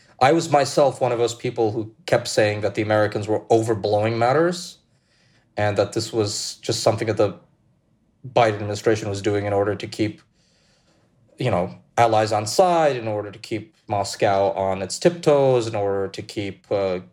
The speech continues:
Kiev placated, in order to make sure there would not be a lot of blame and blame gaming on them if things went really belly up here.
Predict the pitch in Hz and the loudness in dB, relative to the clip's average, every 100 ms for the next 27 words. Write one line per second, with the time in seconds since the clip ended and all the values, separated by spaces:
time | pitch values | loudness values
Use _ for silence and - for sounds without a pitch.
0 | _ - - 98 90 - 160 160 143 127 | _ -10 -4 -4 -4 2 2 4 4 2
1 | 117 107 104 101 101 - - 101 98 98 | 2 -2 -2 0 -2 -4 -6 -4 -6 -8
2 | _ _ _ _ 117 110 - 123 104 101 | _ _ _ _ -2 0 2 2 2 0
3 | 98 98 95 107 101 95 104 101 95 98 | 0 0 0 -2 0 2 2 2 -2 -8
4 | - 127 139 156 165 175 170 - _ - | 2 4 4 2 0 -2 -6 -16 _ -12
5 | 110 98 113 139 139 135 135 147 160 160 | -4 2 2 2 2 2 2 2 -2 -4
6 | 113 104 101 113 135 135 - _ - 107 | -6 -6 0 2 2 -4 -14 _ -12 -6
7 | 113 107 - 104 87 101 127 120 135 151 | -4 -4 -4 -6 -4 -4 0 2 4 2
8 | 156 160 170 175 | 0 0 0 -4